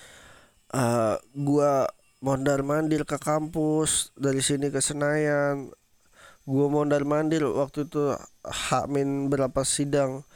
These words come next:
Gue ke Kalibata seharian. Kalau gue bimbingan, gue nggak pernah cuman sejam terus pulang.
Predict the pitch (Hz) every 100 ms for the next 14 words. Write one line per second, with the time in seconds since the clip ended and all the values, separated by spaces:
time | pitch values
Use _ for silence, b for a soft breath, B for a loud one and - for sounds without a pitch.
0 | B B B - 135 135 - 135 143 147
1 | 143 139 139 143 143 143 151 147 143 143
2 | 131 131 123 127 123 127 123 120 120 120
3 | 123 123 - - 123 123 123 - 127 127
4 | 120 120 - 123 - - 156 147 139 139